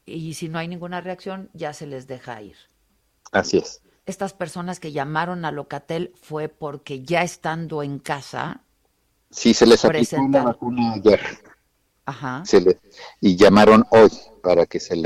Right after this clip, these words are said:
Speaker 2: les, eh, revisara porque tenían, ah, o estaban ansiosos o, o
Speaker 1: Mm.
Speaker 2: sentían un poco de fiebre, eh, sen-, eh, básicamente.
Speaker 1: Ahora, los síntomas normales, doctor, eh, son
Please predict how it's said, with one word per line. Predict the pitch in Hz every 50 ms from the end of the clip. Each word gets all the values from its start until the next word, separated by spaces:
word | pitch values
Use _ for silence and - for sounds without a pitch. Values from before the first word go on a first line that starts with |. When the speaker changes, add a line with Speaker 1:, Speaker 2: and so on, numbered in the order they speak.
| 87 90
Speaker 2:
les, | 147 - - -
eh, | - 90 82 78 78 78
revisara | 85 90 87 - - - 101 92 87 87
porque | - - 90 82 - 92
tenían, | - - 95 90 90 92 95 95 92 95 92 90 87 - _ _ _ _ _ _ _ - - - - -
ah, | 92 90 90 87 85 85 85 82 80 78 - _ _ _ _ _ _ _
o | 120 123
estaban | 113 - - 127 117 120 107
ansiosos | 98 92 - - - 107 113 113 113 107 - - 107 104 107 104 - - -
o, | - 95 90 - - -
o | - 87
Speaker 1:
Mm. |
Speaker 2:
sentían | 135 127 95 87 - - 98 95 92 90 87 87 87
un | 87 90 87 82
poco | - 92 82 - 90
de | 85 82
fiebre, | 78 - - 95 98 95 87 92 90 90 90 - _ _ _ _ _ _ _ _ _
eh, | - 85 82 82 80
sen-, | - - 90 82 80 - _ _ _ _
eh, | - - 80 78 78 80 78
básicamente. | 85 87 - - - - - 80 80 76 73 _ - - - - _ _ _ _ _ _ -
Speaker 1:
Ahora, | 160 175 151 - -
los | 190 202 214 208
síntomas | - 247 247 240 226 233 233 208 202 196 185 156
normales, | 170 165 160 156 147 160 156 160 165 156 151 147 135 113 78 - _ _
doctor, | - 131 120 - - _ - 135 117 - _ _ _ _ _ _ _
eh, | - 123 127 123 127 123 - _
son | - - - 180 165 160 170 165 170 175 156